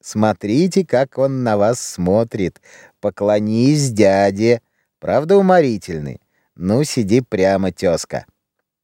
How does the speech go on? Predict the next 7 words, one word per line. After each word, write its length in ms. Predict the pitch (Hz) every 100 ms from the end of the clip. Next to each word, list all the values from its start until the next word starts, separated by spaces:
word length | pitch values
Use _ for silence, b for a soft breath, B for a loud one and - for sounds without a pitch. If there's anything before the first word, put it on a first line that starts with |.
| _ -
А 200 | 104 101
я 320 | 101 135 202
принес 640 | - 104 92 107 170 -
вам 200 | 98 151
еще 520 | 123 90 - - 104
много 600 | 113 90 87 127 214 196
забавного. 920 | 185 156 117 95 104 98 90 85 80